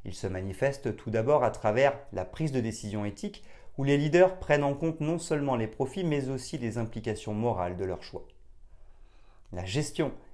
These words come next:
des ressources humaines joue un rôle crucial en mettant l'accent sur l'équité, la diversité et le bien-être des employés. De plus, l'engagement envers la durabilité environnementale implique des actions telles que la réduction des émissions de carbone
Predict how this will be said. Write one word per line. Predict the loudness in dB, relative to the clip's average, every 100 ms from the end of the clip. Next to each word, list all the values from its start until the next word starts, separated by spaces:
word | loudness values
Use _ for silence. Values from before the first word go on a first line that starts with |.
| -12
des | -10
ressources | -2 -2 -2 -6 -4
humaines | 0 2 2
joue | 0 2
un |
rôle | 4 2 0
crucial | -4 -6 -2 2 2 0 -8 -14 -10
en | -2
mettant | -2 2
l'accent | 2 0 0 -2
sur | -2 -4
l'équité, | 0 -2 -2 -6 0 0 -2 -14 -14
la | -10
diversité | -6 0 0 0 -6 -2 0
et | 2
le | 0
bien-être | 0 2 2 2 0
des | -2 0
employés. | -2 0 -2 -2 -6 -14 -20 -20 -20 -20 -20 -2
De | 2
plus, | 2 4 2 4
l'engagement | 0 4 2 4 2
envers | 2 2
la | 2
durabilité | 0 2 2 2 -2 -2 -2
environnementale | -2 -2 -2 0 0 2 2 2 -2 -14 -4
implique | 0 0 0 -2
des | 2 2 4
actions | 0 -2 -4 0
telles | 0 0
que | 0
la | 0 2
réduction | 2 0 -2 -4 -4
des | -4 0
émissions | 0 0 -4 -6
de | -4
carbone | -2 0 2 0